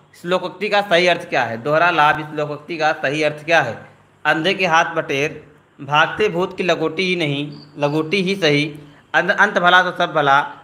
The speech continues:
आम के आम गुठलियों के दाम। आम के आम गुठलियों के दाम, बड़ा ही मज़ेदार Question। I hope मेरे सभी साथियों के जवाब सही होंगे कि दोहरा का लाभ का मतलब होता है आम के आम गुठलियों के दाम।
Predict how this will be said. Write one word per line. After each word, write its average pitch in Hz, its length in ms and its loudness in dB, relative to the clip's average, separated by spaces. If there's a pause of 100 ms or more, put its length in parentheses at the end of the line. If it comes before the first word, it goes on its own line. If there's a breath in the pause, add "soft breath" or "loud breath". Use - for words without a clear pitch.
(120)
आम 185 260 4
के 190 80 -2
आम 170 200 2
गुठलियों 135 340 -8
के 127 120 -10
दाम। 110 180 -10 (760)
आम 196 300 4
के 208 80 -2
आम 180 340 4
गुठलियों 170 360 -6
के 175 100 -6
दाम, 185 240 -2
बड़ा 185 220 4
ही 156 140 2
मज़ेदार 135 360 -2
Question। 156 360 -8
I 190 160 -2
hope 180 220 -6
मेरे 175 120 -4
सभी 170 240 -8
साथियों 147 300 -4
के 147 80 -6
जवाब 135 200 0
सही 147 220 -2
होंगे 135 400 -2
कि - 340 -16
दोहरा 165 380 4
का 196 120 0
लाभ 165 360 4
का 160 80 0
मतलब 147 380 -4
होता 143 300 -2
है 151 420 2
आम 151 280 2
के 147 180 -4
आम 185 240 2
गुठलियों 185 460 -4
के 175 140 -6
दाम। 143 340 2